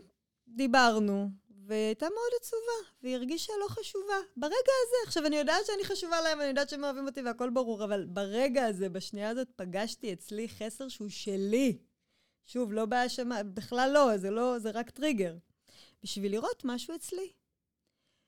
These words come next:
ובאמת, היה לי כזה, ופתאום הבאתי את ה-, הרגשתי את הפגיעות, ואמרתי לה, "אתה יודע מה? זה באמת, כאילו, אני פוגשת את הפגיעות שלי עכשיו. אני מבינה הכל,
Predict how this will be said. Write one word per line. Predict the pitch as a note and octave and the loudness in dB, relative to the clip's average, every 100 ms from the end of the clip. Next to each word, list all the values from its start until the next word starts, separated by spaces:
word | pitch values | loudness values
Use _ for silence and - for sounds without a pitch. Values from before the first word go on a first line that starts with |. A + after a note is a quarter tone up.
| _ _ G3+ | _ _ -10
ובאמת, | F#3 G3 F#4 B4+ C#4 | -6 -2 -2 -4 -4
היה | B3+ D4+ | -4 -4
לי | A4 | -4
כזה, | A4 F#4 F4+ D#4+ C4 | -4 -4 -2 -2 -4
ופתאום | - A#4+ G#4 | -6 -6 -4
הבאתי | E4+ F#4 A4+ | -4 -4 -6
את | - | -2
ה-, | D4 C4 - _ A#3 | -2 -2 -6 _ -10
הרגשתי | G#3 A3 C#4+ - | -4 -2 -2 -4
את | D4+ | -2
הפגיעות, | B3 G3 G#3 A3 A3 - - _ _ _ _ _ _ _ _ - | -2 0 2 4 2 0 -14 _ _ _ _ _ _ _ _ -8
ואמרתי | G3+ B3 D#4 F#4 | -4 -4 -4 -6
לה, | F4 | -6
"אתה | E4 A3 | -8 -8
יודע | G3 G#3+ D4 F#4 | -6 -4 -4 -6
מה? | G#4+ G4+ _ _ | -8 -12 _ _
זה | - | -14
באמת, | G3+ G3 C#4+ - - _ | -10 -8 -8 -10 -20 _
כאילו, | - E4+ E4+ E4 D#4+ | -10 -8 -6 -6 -4
אני | C#4+ | -4
פוגשת | - A3+ B3 - - | -4 -4 -4 -8 -8
את | |
הפגיעות | D4+ B3+ C#4 C#4+ - | -6 -2 0 0 -2
שלי | D4+ A3+ | -4 -4
עכשיו. | F#3 - F3 F3+ F3+ - _ _ _ _ _ _ _ _ _ | -4 -8 -8 -8 -14 -20 _ _ _ _ _ _ _ _ _
אני | G#3 G#3 | 0 2
מבינה | G#3 F#3+ G#3+ B3 | 2 4 4 4
הכל, | B3+ - G3 G3 | 2 2 2 4